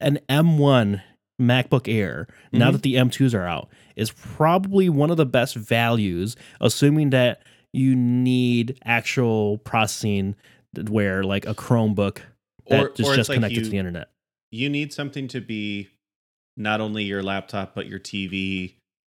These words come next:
Speaker 2: Like, if you're going into college, living in a dorm, like, and you want something that you only have to buy once, an M one will get you through
Speaker 1: Yes.
Speaker 2: six years of college if you get a master's even. You'd be fine.
Speaker 1: I agree.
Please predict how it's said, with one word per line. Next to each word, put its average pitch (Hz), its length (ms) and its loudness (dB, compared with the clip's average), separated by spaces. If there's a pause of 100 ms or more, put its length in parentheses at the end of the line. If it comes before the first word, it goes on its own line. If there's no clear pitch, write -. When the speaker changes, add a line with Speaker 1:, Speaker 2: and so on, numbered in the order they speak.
(160)
Speaker 2:
Like, 101 320 -4
if 113 160 -6
you're 107 140 -4
going 101 280 -2
into 95 200 -2
college, 90 800 -6
living 98 220 -8
in 95 100 -6
a 95 80 -6
dorm, 90 480 -6 (420)
like, 98 260 -4 (840)
and 123 180 2
you 120 80 0
want 123 220 -2
something 117 320 -4
that 104 160 -6
you 104 80 -2
only 98 140 -4
have 95 140 -6
to 98 60 -12
buy 92 200 -4
once, 95 400 -8 (440)
an 104 120 -2
M 104 140 -2
one 101 160 -2
will 95 80 -6
get 90 180 -8
you 95 100 -6
through 92 380 -6
Speaker 1:
Yes. 90 360 -6 (300)
Speaker 2:
six - 400 -4
years 110 220 -2
of 101 100 -10
college 95 320 -2
if 92 100 -8
you 95 80 -8
get 92 120 -4
a 90 40 -6
master's - 600 -12
even. - 320 -18 (460)
You'd 104 140 -2
be 98 100 -2
fine. - 220 -10 (120)
Speaker 1:
I 110 80 2
agree. 101 360 -2